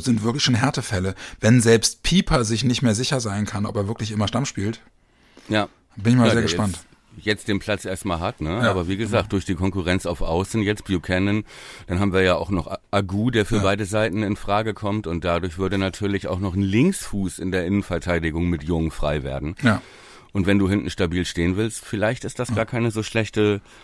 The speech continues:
Speaker 2: gar keine so schlechte Option. Also ich glaub, wir sind uns einig, transfermäßig, äh, äh, Baumi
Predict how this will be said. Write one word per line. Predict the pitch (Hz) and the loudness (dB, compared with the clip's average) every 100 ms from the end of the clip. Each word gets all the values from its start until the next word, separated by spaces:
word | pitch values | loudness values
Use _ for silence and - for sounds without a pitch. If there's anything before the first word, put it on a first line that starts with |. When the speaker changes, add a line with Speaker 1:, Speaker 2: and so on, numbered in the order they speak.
| - - - | -20 -20 -4
Speaker 2:
gar | 101 | 2
keine | 113 95 | 4 2
so | 101 | 0
schlechte | 101 95 95 | -4 -4 -4
Option. | 85 - 80 | -4 -4 -4
Also | 87 113 | -2 0
ich | 156 | 2
glaub, | 202 185 | 2 2
wir | 160 | 2
sind | 190 | 2
uns | 143 143 | 0 -2
einig, | 120 160 156 | -2 0 -2
transfermäßig, | - 131 123 - 135 143 143 131 135 135 - 131 135 - | 0 0 0 0 4 6 6 4 4 2 2 2 2 -2
äh, | 101 120 110 110 90 85 107 110 | 2 6 6 6 2 0 0 0
äh, | |
Baumi | 98 113 127 123 113 | 2 4 4 4 0